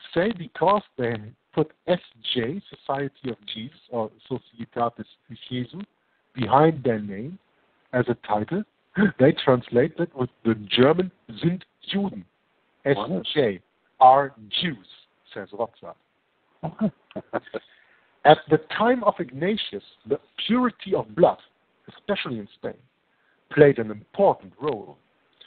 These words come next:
Speaker 1: From the moment the Jews and Moors started entering the church, Inquisition started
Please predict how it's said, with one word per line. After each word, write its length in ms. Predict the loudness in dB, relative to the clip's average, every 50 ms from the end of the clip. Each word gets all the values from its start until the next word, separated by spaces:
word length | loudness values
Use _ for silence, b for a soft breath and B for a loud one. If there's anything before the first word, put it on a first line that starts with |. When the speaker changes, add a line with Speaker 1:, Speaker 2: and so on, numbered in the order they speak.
| B B B B B -4 0
Speaker 1:
From 200 | 0 0 2 0
the 80 | 0 0
moment 520 | 2 2 2 2 2 0 -2 -4 -4 -6
the 100 | -8 -8
Jews 440 | -6 -6 -4 -4 -2 -2 -4 -4 -6 -8
and 200 | -10 -10 -6 -2
Moors 360 | 0 2 2 2 0 -2 -6 -12 -20 -20 _ _ -20 -2
started 420 | 4 4 4 4 4 0 -6 -12 -10 _ -6
entering 480 | -6 -6 -6 -4 -4 -4 -2 -2 -4
the 100 | -8 -8 -6 -6
church, 400 | -2 0 0 0 0 -2 -6 -12 -14 -14 -10 _
Inquisition 680 | -6 -6 -6 -6 -8 -8 -8 -6 -6 -6 -6 -6 -8 -10 -12 -14 -6
started 400 | -2 0 0 0 -2 -4 -8